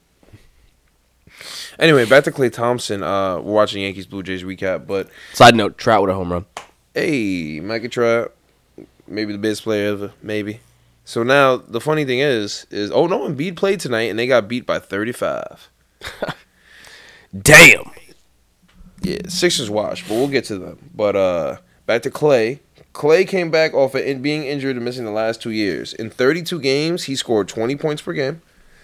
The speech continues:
Speaker 1: shot forty-three percent from the field, and three eighty-five from three. Thirty, so thirty-nine percent from three.
Speaker 2: Yeah.
Speaker 1: So, his career percentage from three is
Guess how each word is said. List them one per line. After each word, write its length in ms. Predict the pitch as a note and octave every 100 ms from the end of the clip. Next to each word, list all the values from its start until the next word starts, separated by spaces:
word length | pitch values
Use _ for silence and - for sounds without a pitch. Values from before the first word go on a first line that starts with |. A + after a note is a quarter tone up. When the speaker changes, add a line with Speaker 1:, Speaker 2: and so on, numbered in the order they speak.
| _ _
Speaker 1:
shot 540 | - - B2 G#2+ E2+ _ _ _ _ _ _ _ _ _ _ _ _ _ _ _ _ _ _ _ _ _
forty-three 500 | - D3+ E3 E3 E3+
percent 300 | D3 D#3+ C#3+
from 100 | C#3+
the 60 | B2
field, 500 | - C3+ D#3 G3 - _ _ _ _ -
and 800 | A#2 A2+ A2+ A2 A2 G#2+ G#2+ - _
three 340 | - B2 C#3
eighty-five 400 | C#3 B2+ A#2 G2+
from 140 | G#2 G2
three. 240 | D2 - _ _ - - - - _ _ _ _ _ _ _ _ _ _
Thirty, 200 | A#2 A2+
so 160 | - G#2+
thirty-nine 460 | F2+ A#2 A2+ G#2+ G2+
percent 240 | G2 F#2+
from 120 | -
three. 200 | - - -
Speaker 2:
Yeah. 100 | D#2
Speaker 1:
So, 280 | C#2+ - - - - - - - - _ _
his 260 | - C#3+ D3+
career 500 | - C#3+ E3+ F#3 F#3+
percentage 480 | E3 E3+ E3 D#3+ D#3
from 180 | C#3+ A#2
three 480 | B2+ C3+ F3+ A#3+ - _ _ _ _ _ _
is 760 | A2+ A#2+ A2+ A2 A2 A2 -